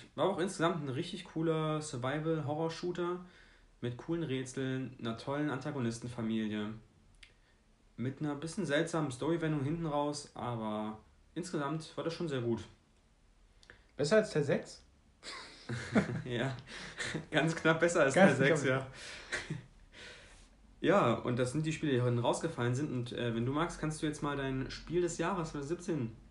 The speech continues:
Speaker 1: raushauen. Bin ich jetzt mal gespannt drauf.
Speaker 2: Ich bin mir gar nicht sicher, ob wir da das gleiche haben. Ich weiß gar nicht. Hollow Knight?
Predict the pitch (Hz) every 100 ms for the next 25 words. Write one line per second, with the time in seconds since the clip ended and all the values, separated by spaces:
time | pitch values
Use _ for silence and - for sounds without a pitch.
0 | - - 110 110 101 98 127 147 160 151
1 | 135 165 120 101 - - - - - -
2 | - - - - - - - - 123 120
3 | - - - 160 175 147 131 151 170 135
4 | 151 160 127 175 175 196 214 202 - -
5 | - _ _ _ _ _ _ - - -
6 | - 147 - 175 190 95 - - - _
7 | _ _ _ _ _ - 127 170 208 233